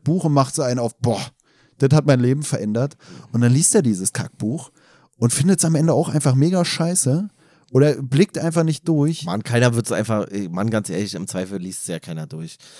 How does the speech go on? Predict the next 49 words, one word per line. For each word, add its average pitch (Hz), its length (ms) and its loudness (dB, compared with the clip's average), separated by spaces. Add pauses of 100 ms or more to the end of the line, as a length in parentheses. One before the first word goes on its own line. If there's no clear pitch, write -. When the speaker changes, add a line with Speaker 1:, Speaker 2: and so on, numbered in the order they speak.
(280)
Speaker 1:
Ja, 147 120 2
aber 160 100 0
Speaker 2:
Ist 135 80 0
Speaker 1:
das 180 100 2
Speaker 2:
doch 175 40 -2
Speaker 1:
ist 175 140 0
ein 196 60 2
Speaker 2:
egal. 165 100 -4
Speaker 1:
Killer 220 180 2
dafür. 107 380 -4 (220)
Das 160 160 -2
Speaker 2:
Ja. 156 40 -2
Speaker 1:
ist, 175 100 -2
finde 170 240 -2
ich - 260 -12 (800)
Speaker 2:
Ey, 107 220 -2
lass 107 200 -2
uns 113 140 -6
mal 113 100 -2
den 107 140 -4
Sack 101 180 -6
zumachen, 98 380 -8
das 92 160 -12
war 95 120 0
Speaker 1:
Ja. 95 100 -2
Speaker 2:
echt, 95 260 -6
das, 95 160 -8
ey. 95 380 -8 (220)
Nächst-, 143 280 0
nächstes 175 240 -4
Mal 151 100 -6
kriegt 151 220 -6
er 143 100 2
wieder 120 220 6
was 107 160 2
Schönes 123 320 2
von 95 160 -2
uns, 92 140 -6
da 98 80 -6
kriegt - 200 -14
er 120 80 0
mal 104 160 0
wieder 101 160 0
ein 95 80 -2
bisschen, 90 460 -6 (340)
was 127 120 -10
kommt 123 220 -6
als 120 200 -4
nächstes? 127 480 -4